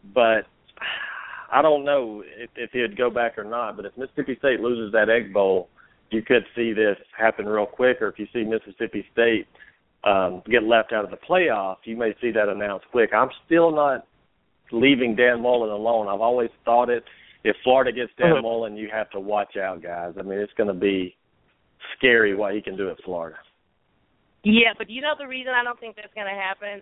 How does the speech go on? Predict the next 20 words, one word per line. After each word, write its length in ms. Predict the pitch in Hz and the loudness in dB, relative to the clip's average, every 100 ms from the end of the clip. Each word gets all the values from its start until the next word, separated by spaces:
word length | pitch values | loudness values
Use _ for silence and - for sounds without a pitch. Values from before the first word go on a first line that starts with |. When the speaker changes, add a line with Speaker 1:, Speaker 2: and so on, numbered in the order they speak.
| - | -10
Speaker 2:
I 100 | 185 - | -10 -8
think 240 | 226 247 _ 160 | -12 -12 _ _
that 200 | 170 160 - - | -8 -8 -10 -10
Dan 280 | 196 220 | -6 -6
Mullen 400 | 208 190 190 190 | -4 -2 -2 -4
is 160 | 185 170 | -10 -12
gonna 180 | 175 165 - | -12 -12 -14
stay 160 | 180 | -14
where 160 | 180 185 | -12 -10
he 100 | 180 | -10
is. 140 | 170 - | -10 -6
Number 220 | 196 202 | -4 -2
one, 340 | 196 196 196 190 _ _ | 2 4 2 -2 _ _
he 160 | - 202 170 | -12 -12 0
did 180 | 214 220 | 2 4
not 200 | 220 208 - | 2 0 -2
care 260 | 214 185 - | -2 -2 -2
for 200 | 160 156 | 0 2
at 160 | 170 - | 2 0
all 540 | 160 165 143 127 127 | 2 2 0 -6 -10